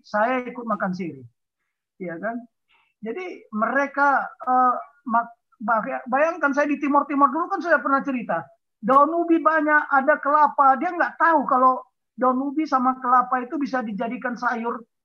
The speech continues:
daun ubi tumbuk, ya. Di sana juga ada rimbang. Rimbang itu apa ya, kalau bahasa Batak itu jelas rimbang.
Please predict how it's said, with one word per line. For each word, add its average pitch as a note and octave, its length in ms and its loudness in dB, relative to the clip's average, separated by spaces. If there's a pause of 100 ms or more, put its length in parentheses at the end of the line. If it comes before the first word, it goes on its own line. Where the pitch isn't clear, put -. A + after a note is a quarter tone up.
(120)
daun A3+ 240 -2
ubi A#3 160 -6
tumbuk, A#3 480 -6 (380)
ya. G3+ 240 -2
Di G3 100 -4
sana B3 560 -4
juga A#3+ 320 -2
ada A#3+ 160 0
rimbang. A3+ 480 -2
Rimbang G#3 480 -4
itu A3+ 160 -10
apa G#3+ 320 0
ya, F#3+ 80 -4
kalau F#3+ 320 -4
bahasa G3 240 0
Batak G3 400 -2
itu A3 80 -14
jelas G#3 240 -10 (160)
rimbang. F#3 320 -8